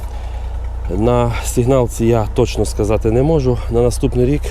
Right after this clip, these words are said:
спробуємо, коли буде врожай більший, кращий, тоді побачимо. Така ягода овально видовжена,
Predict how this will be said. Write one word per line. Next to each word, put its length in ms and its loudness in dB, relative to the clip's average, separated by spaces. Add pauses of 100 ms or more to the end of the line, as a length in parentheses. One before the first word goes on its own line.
(400)
спробуємо, 600 2 (100)
коли 200 4
буде 240 4
врожай 460 2 (100)
більший, 420 -4
кращий, 540 -2 (640)
тоді 300 0 (200)
побачимо. 600 0 (1700)
Така 280 -4
ягода 460 2
овально 520 2
видовжена, 720 2